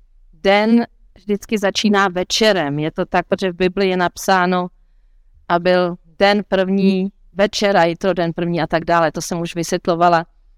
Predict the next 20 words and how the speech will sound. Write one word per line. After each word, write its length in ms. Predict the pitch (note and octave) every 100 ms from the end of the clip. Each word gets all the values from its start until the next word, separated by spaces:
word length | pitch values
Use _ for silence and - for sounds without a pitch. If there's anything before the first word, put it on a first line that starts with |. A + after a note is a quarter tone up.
| _
minule. 580 | F3+ F#3+ G#3 G#3 G#3 A#3 - _ _ _
Takže 420 | F3+ F3+ F3+ F3+ -
v 60 | -
pátek 440 | F#3+ F#3 - G3
večer 300 | F#3+ F3+ G3
vždycky 360 | G3 F#3 - F#3+
se 260 | - F3 D#3 _ - -
otrocní 500 | F3+ G3+ F#3 - G3
židé 220 | F#3+ F3+ D#3
sejdou 720 | - F#3 F#3 G3 F#3+ G3 A#3 _ _ _ _ -
a 240 | E3 D#3 D#3+ _ _ -
mají 340 | E3+ E3+ G3
takovou 640 | - F#3 G3+ G3 F#3 F3+ -
liturgii 840 | F3+ G3 G#3+ B3 A#3+ F#3+ E3 D3+ D3
sváteční, 920 | - F3+ F3 E3 F#3 - G#3 G#3 A3 C4 _ _ _ _
kterou 360 | - G#3 G#3+
přečítá 560 | - G#3 - A3+ A3 G#3
ten 200 | G#3+ F#3+
otec 320 | G3+ G#3 -
rodiny, 600 | F#3 F3 F#3 F#3 F#3 A#3